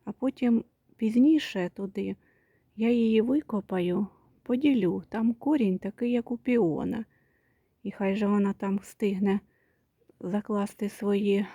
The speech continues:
бруньки на наступний рік. І потім я це все бадилля ще зверху зріжу,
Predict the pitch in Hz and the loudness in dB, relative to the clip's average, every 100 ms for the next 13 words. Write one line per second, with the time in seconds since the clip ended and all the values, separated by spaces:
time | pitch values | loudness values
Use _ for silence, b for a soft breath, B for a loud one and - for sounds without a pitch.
0 | B - - - 214 226 208 214 277 294 | B -10 -10 -6 0 4 4 2 2 0
1 | 247 214 185 190 190 - 190 - 208 202 | 0 -2 -2 -2 -4 -8 -10 -4 0 0
2 | 202 208 - b b b b b _ 185 | -2 -8 -12 b b b b b _ -6
3 | 202 - 208 - 196 196 196 196 - 202 | -4 -2 -2 0 0 2 2 -2 -2 -4
4 | 196 - 196 196 202 208 196 196 202 - | -4 -4 -2 0 0 2 2 0 -2 -4
5 | 196 202 202 196 - 214 247 294 262 196 | -6 -2 -2 -4 -6 -6 0 2 2 0
6 | 196 | -8